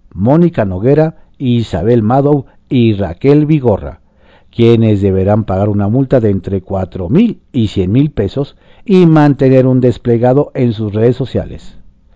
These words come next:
Les salió barato si consideramos que varios de ellos,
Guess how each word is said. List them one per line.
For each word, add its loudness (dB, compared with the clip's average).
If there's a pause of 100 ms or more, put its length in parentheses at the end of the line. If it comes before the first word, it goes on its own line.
(460)
Les 2
salió 0
barato -2 (220)
si -2
consideramos 2
que -2
varios 0
de -4
ellos, -4